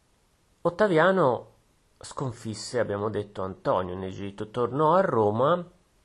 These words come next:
e si trovava in una posizione un po' ambigua. Perché?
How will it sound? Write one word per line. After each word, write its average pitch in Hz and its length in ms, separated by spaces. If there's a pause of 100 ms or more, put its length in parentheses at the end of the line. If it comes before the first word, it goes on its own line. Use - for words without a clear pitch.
(140)
e 196 120
si 190 200
trovava 110 840 (360)
in 107 580 (320)
una 143 260
posizione 117 640
un 104 180
po' 101 120
ambigua. 101 720
Perché? - 600